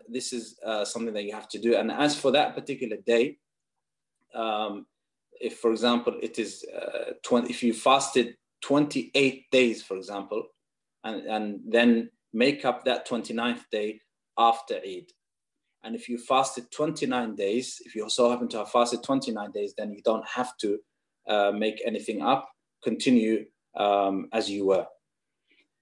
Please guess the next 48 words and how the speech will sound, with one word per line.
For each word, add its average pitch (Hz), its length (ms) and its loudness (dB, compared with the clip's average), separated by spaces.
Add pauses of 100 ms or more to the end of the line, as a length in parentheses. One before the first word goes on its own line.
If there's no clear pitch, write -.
I - 100 -2
hope 117 200 4
that's 113 200 2
clear. 101 260 4
Assalamu 123 420 4
alaikum. 117 240 -2
So 117 140 0
what 135 160 2
if - 120 -8
you 127 120 0
haven't 123 280 0
yet 120 300 0 (100)
made 117 240 0
up - 220 -8
your 107 400 0
missed 120 320 -2
fasts - 480 0
of 101 160 -4
last 113 320 0
year 113 80 0
and 107 100 -4
are 104 120 0
unable 120 260 0
to - 160 -16
fast 110 220 2
them 107 100 -6
before 110 280 0
Ramadan? 104 500 0 (520)
Do 113 60 -6
you 113 140 4
have 156 240 -2
to 139 100 0
pay 131 220 2
for 120 160 0
these 117 240 0
fasts 113 280 2
or 104 120 -2
do 107 80 -6
you 107 60 -4
have 123 180 -6
to 120 100 -4
make 110 220 -2
them 107 160 -2
up 104 200 -6
after 110 280 -2
Ramadan, 101 380 -2
inshallah? 101 340 -2
أولاً, 143 520 6